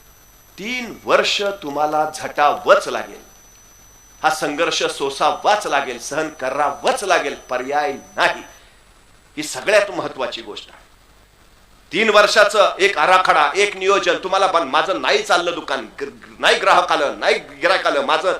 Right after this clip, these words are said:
सगळं पडून राहिलं, मला तोटा होणार नाही, अशा पद्धतीनं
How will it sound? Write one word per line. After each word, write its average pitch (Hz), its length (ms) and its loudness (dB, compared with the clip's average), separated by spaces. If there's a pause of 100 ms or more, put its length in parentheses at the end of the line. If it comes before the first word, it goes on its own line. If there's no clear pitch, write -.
(200)
सगळं 226 300 4
पडून 214 300 4
राहिलं, 160 280 0
मला 160 320 0
तोटा 131 380 -6
होणार 123 420 -6
नाही, 127 280 -6 (240)
अशा 131 240 0
पद्धतीनं 139 580 -4